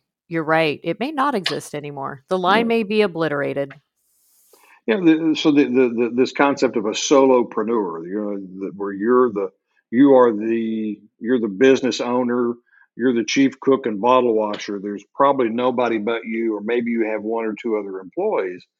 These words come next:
Speaker 2: and they're probably family members or friends. That becomes very,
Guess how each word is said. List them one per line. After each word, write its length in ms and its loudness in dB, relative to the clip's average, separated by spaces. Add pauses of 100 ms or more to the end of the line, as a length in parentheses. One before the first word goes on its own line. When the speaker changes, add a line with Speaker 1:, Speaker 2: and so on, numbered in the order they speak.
(200)
Speaker 2:
and 120 -2
they're 180 2
probably 380 2
family 380 -8
members 440 -6
or 120 -8
friends. 560 -4 (840)
That 320 2 (160)
becomes 600 -2 (380)
very, 560 2